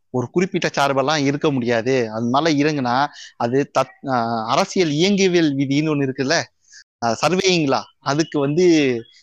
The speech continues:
அதுவே டிசைட் பண்ணிடும் அந்த கட்சி வேணுமா வேணாதான்னு சொல்றது, அது மக்கள் முடிவு பண்ணிப்பாங்க அவர் சொல்லுவாரு.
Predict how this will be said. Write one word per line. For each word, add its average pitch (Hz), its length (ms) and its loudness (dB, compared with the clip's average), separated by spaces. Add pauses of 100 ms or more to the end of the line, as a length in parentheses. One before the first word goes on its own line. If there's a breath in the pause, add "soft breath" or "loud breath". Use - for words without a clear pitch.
அதுவே 185 340 4
டிசைட் 175 320 2
பண்ணிடும் 135 340 0
அந்த 120 200 0
கட்சி 139 300 0
வேணுமா 147 320 2
வேணாதான்னு 131 480 0
சொல்றது, 117 640 -4
அது 120 160 -4
மக்கள் 143 320 0
முடிவு 151 340 0
பண்ணிப்பாங்க 123 140 -4
அவர் 123 400 -2
சொல்லுவாரு. 120 460 -2